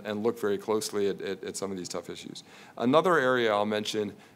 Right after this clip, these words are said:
um, uh, my office, uh, is also outside of Safe Harbor, uh, very involved in these issues in an apec context and has worked on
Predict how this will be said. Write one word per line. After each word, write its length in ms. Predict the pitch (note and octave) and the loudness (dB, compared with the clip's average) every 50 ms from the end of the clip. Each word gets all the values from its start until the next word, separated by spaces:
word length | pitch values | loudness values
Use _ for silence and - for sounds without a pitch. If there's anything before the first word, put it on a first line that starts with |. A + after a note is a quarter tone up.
| - - | -18 -6
um, 480 | - - A2+ A2 G#2+ G#2+ G#2+ G#2+ G#2 - - | -2 2 2 4 4 2 2 0 -2 -4 -6
uh, 320 | - A2 G#2+ G#2 G#2 G#2 | -4 -2 0 0 0 0
my 320 | G2+ G#2 A2+ A2+ A2+ B2 B2 | -2 -2 0 2 2 2 4
office, 680 | A#2+ A#2+ A#2+ A#2+ A#2+ - A#2+ A#2 A2 G#2 - - - - - | 4 4 4 4 2 2 0 0 0 0 0 0 -2 -2 -2
uh, 220 | G#2+ G#2+ G#2 G2+ | 0 0 0 0
is 180 | G2+ G#2 G2+ - | 0 -2 -2 -2
also 380 | G#2+ A2+ A2+ A2 - A#2+ G#2+ G#2 | -2 0 0 0 0 2 2 2
outside 520 | G2 F#2 F2+ - - - A2 A2 A2+ A2+ | 0 0 -2 -2 0 2 4 4 4 2
of 80 | G#2+ - | 0 0
Safe 260 | - G2+ F#2 F2 - | -2 -2 -4 -4 -4
Harbor, 480 | - A2+ A2+ G#2+ G#2 A2 G#2 G2 F2 - - - - - - - | -2 -2 -2 0 0 0 0 0 -2 -4 -12 -20 -20 -20 -12 -4
uh, 180 | - G2+ G#2 | -2 0 0
very 260 | G2+ F#2 A2+ A#2+ A#2+ A2+ | 2 4 4 4 4 4
involved 440 | A2 G#2 G2 A2 A2 G#2+ G#2+ G2 | 2 2 2 4 4 4 4 2
in 80 | G#2 G2+ | -2 -4
these 200 | G2+ G2+ G#2 F#2+ | -4 -4 -6 -4
issues 320 | A2 G#2 - - G#2+ G2 | -4 -4 -4 -4 -6 -6
in 80 | F2+ F#2 | -6 -6
an 120 | F2+ E2+ | -6 -2
apec 420 | E2 C2+ G#2+ A2 - C#3 B2 A#2 - | 0 0 0 0 0 0 0 0 -2
context 680 | - A#2 A#2 A#2 A#2 - A#2+ A#2 A#2+ B2 - - - | -2 -2 -2 -2 -2 -2 -2 -4 -4 -4 -8 -8 -6
and 120 | - G#2 G2+ | -6 -6 -4
has 140 | G2 - - | -6 -6 -6
worked 320 | G#2 G#2+ G#2+ G#2 - - | -4 -4 -4 -4 -4 -4
on 320 | G#2+ G#2 G#2+ G#2 G2 F#2+ | -2 0 0 0 0 -2